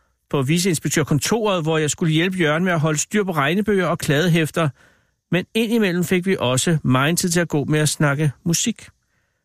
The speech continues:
Jørgen var musikalsk ankermand i vokalensemblet Melody Makers, som var landskendt blandt andet via T V. Jeg selv turnerede på det tidspunkt i det første danske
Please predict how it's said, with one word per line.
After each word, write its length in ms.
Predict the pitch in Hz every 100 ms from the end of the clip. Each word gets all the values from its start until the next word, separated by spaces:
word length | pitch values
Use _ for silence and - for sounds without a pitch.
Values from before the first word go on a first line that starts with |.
| _ 120
Jørgen 220 | 135 160
var 180 | 160 127
musikalsk 640 | 127 147 170 196 151 -
ankermand 500 | 147 160 196 170 165
i 260 | 160 120 123
vokalensemblet 880 | 139 127 180 156 147 160 139 135 123
Melody 360 | 110 127 151 170
Makers, 520 | 151 156 190 160 - - - -
som 180 | - 180
var 80 |
landskendt 520 | 185 196 175 - 208 156 _ -
blandt 260 | 185 185 -
andet 380 | 123 135 160 135 _ _ _ _
via 220 | 131 123 139
T 160 | -
V. 340 | 202 185 175 - - _ _ _ _ _ _ _ _ _ _ _ _ _
Jeg 100 | 147
selv 180 | 143 214
turnerede 280 | 202 196 202
på 60 | 185
det 120 | 190
tidspunkt 480 | - 226 233 226 190
i 60 |
det 140 | 175 165
første 420 | - 160 175 220
danske 520 | - 131 120 -